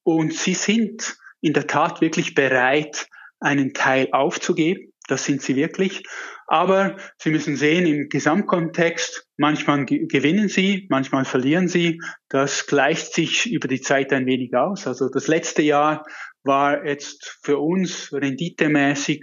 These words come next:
äh, aufgrund der Nachhaltigkeit nicht so gut,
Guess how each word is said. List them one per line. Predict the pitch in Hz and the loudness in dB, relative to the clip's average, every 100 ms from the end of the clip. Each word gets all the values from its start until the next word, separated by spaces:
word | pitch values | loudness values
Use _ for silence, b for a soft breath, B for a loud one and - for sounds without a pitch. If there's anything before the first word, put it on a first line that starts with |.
| - | 0
äh, | 131 131 139 | 2 2 0
aufgrund | 139 135 - 139 135 | -4 -4 0 2 2
der | |
Nachhaltigkeit | 131 135 - 135 - - 127 131 | 2 2 0 -2 -4 -4 -4 0
nicht | 170 185 | -2 0
so | - | -2
gut, | 185 185 196 - | 2 2 2 -4